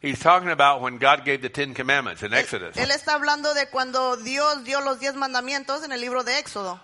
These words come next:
Speaker 1: When he gave the Ten Commandments, he shook the whole earth.
Speaker 2: Cuando él dio los diez mandamientos, él conmovió la tierra.
Speaker 1: The mountains started shaking and there was fire.
Speaker 2: La, las montañas con-, se conmovieron y había fuego.
Speaker 1: So what shook the earth?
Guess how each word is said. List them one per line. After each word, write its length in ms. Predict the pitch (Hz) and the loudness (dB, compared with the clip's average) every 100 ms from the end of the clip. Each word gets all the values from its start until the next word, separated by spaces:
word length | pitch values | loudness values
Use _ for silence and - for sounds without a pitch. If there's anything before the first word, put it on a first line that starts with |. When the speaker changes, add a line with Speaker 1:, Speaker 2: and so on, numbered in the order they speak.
| - | -10
Speaker 1:
When 140 | 120 | -6
he 100 | 147 | -2
gave 220 | 156 165 | 2 2
the 80 | 151 | 0
Ten 240 | - 170 147 | -4 -6 -4
Commandments, 480 | 143 165 165 123 | -2 0 0 -4
he 100 | 131 | -8
shook 320 | 123 - 175 - | -8 -6 -6 -6
the 100 | - | -8
whole 320 | - 151 139 | -6 -4 -2
earth. 280 | 139 82 - | -2 -4 -6
Speaker 2:
Cuando 460 | 247 247 262 269 277 | -4 -4 -2 0 2
él 160 | 311 | 0
dio 160 | 302 311 | 0 -2
los 180 | 302 262 | 0 -2
diez 180 | 294 294 | -4 -4
mandamientos, 760 | 294 277 262 269 294 269 262 | -4 -2 -2 -2 -6 -6 -4
él 160 | 269 269 | -6 -4
conmovió 800 | 277 262 254 240 220 269 277 262 | -4 -4 -4 -4 -2 0 0 0
la 180 | 247 233 | 0 -2
tierra. 580 | 240 302 262 175 156 _ _ - | -4 -4 -2 -6 -10 _ _ -16
Speaker 1:
The 80 | 95 | -10
mountains 560 | 104 147 170 117 98 | 4 6 6 2 -12
started 340 | - 120 101 92 | -2 0 0 -2
shaking 480 | 127 113 104 95 | -2 -2 -4 -12
and 80 | 92 | -10
there 80 | 90 | -8
was 160 | 92 - | -8 -10
fire. 540 | - 143 139 95 65 - | 4 6 6 2 -6 -8
Speaker 2:
La, 160 | 247 254 254 - | -4 -2 -4 -6
las 320 | 254 254 254 | 0 2 2
montañas 800 | 254 262 247 311 349 311 285 277 | -2 -6 -2 -2 0 0 -2 -2
con-, 300 | - 269 247 | -4 -4 -4
se 160 | - 247 | -8 -6
conmovieron 720 | 247 254 254 262 302 302 277 | -6 -6 -6 -2 -2 0 -2
y 100 | 262 | -2
había 320 | 247 247 262 262 | -4 -2 -4 -6
fuego. 540 | - 320 294 185 165 - | -8 -8 -6 -8 -16 -18
Speaker 1:
So 140 | - 139 | -6 -4
what 320 | 127 202 220 | 6 6 6
shook 300 | - 208 208 | 2 -2 0
the 140 | - 170 | 2 4
earth? 220 | 180 87 | 4 0